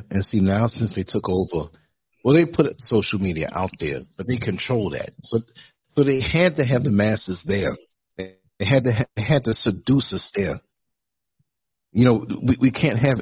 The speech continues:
independent artists anymore, independent speakers. It wasn't, now it's not like, you don't have it like you used to have it, where people went out to colleges and they went out to events where you had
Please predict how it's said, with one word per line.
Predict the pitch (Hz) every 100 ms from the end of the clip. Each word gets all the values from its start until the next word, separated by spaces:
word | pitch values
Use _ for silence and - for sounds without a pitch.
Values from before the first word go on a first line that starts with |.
| -
independent | 135 117 - 113 - -
artists | 117 110 -
anymore, | 113 107 104 -
independent | 113 113 110 107 -
speakers. | - 120 104 95
It | 95
wasn't, | 117 113 110 - _ -
now | 120 135 151
it's | 120
not | 120 120
like, | 98 - -
you | 151
don't | 127
have | - 151 135
it | -
like | 107
you | 98
used | 92 -
to | 80
have | 92 80
it, | - -
where | 101
people | - 147 117 120
went | 107 -
out | 98 117 -
to | 90
colleges | - 113 113 101 - 73 - - _ _ _ _ _ _ _ _ _ _ - _
and | 117
they | 113
went | 107 113
out | 113 -
to | 113
events | 95 92 113 101
where | 98
you | 101
had | 95 107